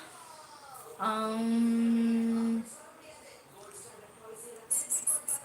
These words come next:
சாப்பிட்டீங்களா அக்கா? என்ன? என் பெயர் ராதிகா. உங்க பேரா? அச்சோ, சாரிடி தங்கம், நான் மறந்துட்டேன் தங்க பிள்ளை.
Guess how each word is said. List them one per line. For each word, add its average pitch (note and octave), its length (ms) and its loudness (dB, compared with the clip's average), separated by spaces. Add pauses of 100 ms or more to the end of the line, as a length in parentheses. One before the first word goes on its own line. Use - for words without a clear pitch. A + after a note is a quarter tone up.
(680)
சாப்பிட்டீங்களா C4+ 440 4
அக்கா? G#3 520 4
என்ன? C4+ 720 4 (300)
என் C4 260 4
பெயர் C#4+ 400 4 (760)
ராதிகா. A#3 680 6
உங்க A3+ 300 6
பேரா? C4+ 640 6
அச்சோ, A#3+ 500 4 (560)
சாரிடி D#4 560 8
தங்கம், A#3 360 4
நான் A3 200 4
மறந்துட்டேன் D#4+ 480 6
தங்க A#3 200 6
பிள்ளை. G#3+ 300 0